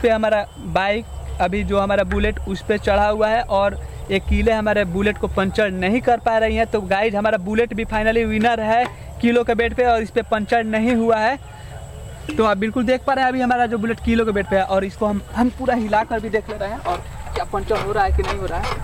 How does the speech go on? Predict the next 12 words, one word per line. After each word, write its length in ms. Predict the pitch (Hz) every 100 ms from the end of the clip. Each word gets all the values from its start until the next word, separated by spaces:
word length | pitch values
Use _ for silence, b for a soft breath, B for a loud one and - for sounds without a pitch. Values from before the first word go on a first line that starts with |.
| - - - - - - - - - - - - - - - - - - - - - - - -
तो 80 | 190
गाइस, 200 | 208 220
इतना 280 | 226 - 262
हिलने 360 | 233 220 247
के 80 | 262
बाद 320 | 233 214 247
भी 200 | 247 247
इसमें 260 | 247 247 240
कोई 380 | - - 240 254 240 -
फर्क 240 | - 247 254
नहीं 200 | 240 233
पड़ा। 300 | 226 214